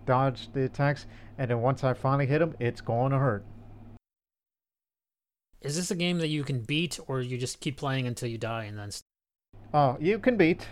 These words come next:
Speaker 1: um, and also it tracks how much time spent playing the game,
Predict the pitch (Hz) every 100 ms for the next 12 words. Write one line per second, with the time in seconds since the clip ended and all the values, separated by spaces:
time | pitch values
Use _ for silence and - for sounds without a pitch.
0 | - 151 139 127 - - - - - 160
1 | 185 220 - 190 165 - 170 151 156 151
2 | - - 156 147 123 - 160 147 - -
3 | 143 120 113 95 92 104